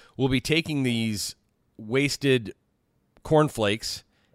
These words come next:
and donating them to Manchester's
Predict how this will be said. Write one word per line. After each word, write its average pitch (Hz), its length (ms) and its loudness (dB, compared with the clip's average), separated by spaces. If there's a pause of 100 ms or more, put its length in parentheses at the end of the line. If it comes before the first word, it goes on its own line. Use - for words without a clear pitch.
(100)
and 135 280 0
donating 151 500 4
them 135 240 0
to 123 260 2
Manchester's 123 840 0